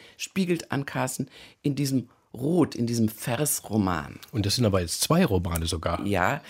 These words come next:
Speaker 1: ich würde sagen, das Wort Roman können wir eigentlich mal vergessen. Ähm, ich würde sagen, es sind einfach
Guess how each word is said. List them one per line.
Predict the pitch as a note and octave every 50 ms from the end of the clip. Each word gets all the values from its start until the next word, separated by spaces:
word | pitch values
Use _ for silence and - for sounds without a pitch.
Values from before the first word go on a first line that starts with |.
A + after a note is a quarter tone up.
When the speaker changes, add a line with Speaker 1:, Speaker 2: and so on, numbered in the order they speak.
| - - -
Speaker 1:
ich | D#3+ -
würde | F3 E3+ D3+
sagen, | F3 E3 C#3+ C3+ C#3+ C#3
das | C#3 C3 - G#2
Wort | A2+ B2+ D3 - -
Roman | C3+ B2+ A#2+ B2 C3+ D#3 E3 E3
können | - D#3+ C#3+
wir | C3+ -
eigentlich | - - -
mal | - A2
vergessen. | - - - - D#2+ D#2+ - - - - _ _ - - - - - - - - - - - - -
Ähm, | - A2+ B2 C3+ C3+ A2+ - -
ich | - G#2+ -
würde | C#3+ C3 C3
sagen, | B2 A2+ -
es | C3+ -
sind | - B2+ B2+ - -
einfach | B2+ C3 - C3 B2 -